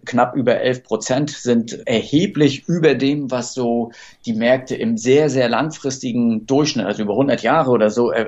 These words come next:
bringen können. Da liegen diese elf Komma zwei, elf Komma drei Prozent, die ich da in den acht Jahren erwirtschaftet habe, liegen weit drüber. Allerdings, und das ist genau das,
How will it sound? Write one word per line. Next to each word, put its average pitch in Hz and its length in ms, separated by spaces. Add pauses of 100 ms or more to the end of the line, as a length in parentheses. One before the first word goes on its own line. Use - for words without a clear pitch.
bringen 117 420
können. 139 260 (220)
Da 117 80
liegen 135 300
diese 127 320
elf 123 180
Komma 123 240
zwei, 113 360
elf 104 160
Komma 117 160
drei 120 200
Prozent, 131 480
die 127 80
ich 113 140
da 120 200
in 113 200
den 110 160
acht - 200
Jahren 117 200
erwirtschaftet 131 500
habe, 113 160
liegen 120 300
weit 131 340
drüber. 151 480
Allerdings, 127 760
und 110 260
das 160 160
ist 151 140
genau 135 260
das, 135 340